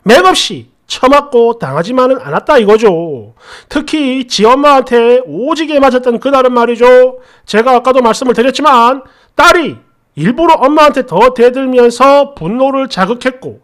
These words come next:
결국 거기에 휘말려든 저희 아내가 좀 대형 사고를 친 건데요. 어, 뚝배기도 깨고. 어. 물론 뭐 그래도 잘못을 한 건 맞지만 그게 전부는 아니다 이겁니다. 예.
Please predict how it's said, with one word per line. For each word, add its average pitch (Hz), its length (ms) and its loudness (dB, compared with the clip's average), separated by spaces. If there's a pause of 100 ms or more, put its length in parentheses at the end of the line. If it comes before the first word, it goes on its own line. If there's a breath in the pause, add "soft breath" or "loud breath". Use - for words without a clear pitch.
(320)
결국 359 360 0
거기에 320 340 0
휘말려든 285 840 -2
저희 190 220 -2
아내가 226 480 0
좀 220 280 -6
대형 175 260 -6
사고를 240 380 0
친 269 200 -10
건데요. 214 600 0 (300 soft breath)
어, 208 280 -2
뚝배기도 240 400 -6
깨고. 202 580 -4 (120)
어. 127 320 -16 (480 soft breath)
물론 254 680 4 (180)
뭐 233 280 4
그래도 240 280 -2
잘못을 233 360 -2
한 240 100 0
건 247 100 0
맞지만 233 680 0 (240 soft breath)
그게 202 220 -4
전부는 370 380 -2
아니다 262 400 2
이겁니다. 226 880 2
예. 196 400 0